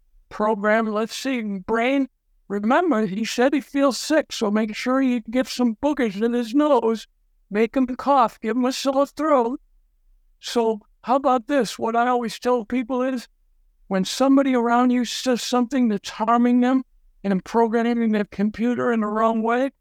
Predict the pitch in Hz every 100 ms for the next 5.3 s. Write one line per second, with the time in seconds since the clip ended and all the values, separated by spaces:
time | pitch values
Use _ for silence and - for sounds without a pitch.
0 | _ _ _ 214 220 - 240 220 - -
1 | 202 180 196 262 240 - 214 202 208 269
2 | - _ _ 202 - 208 214 - - 226
3 | 226 277 339 _ _ _ - 240 262 -
4 | - 381 - 381 403 392 - 370 339 254
5 | 196 170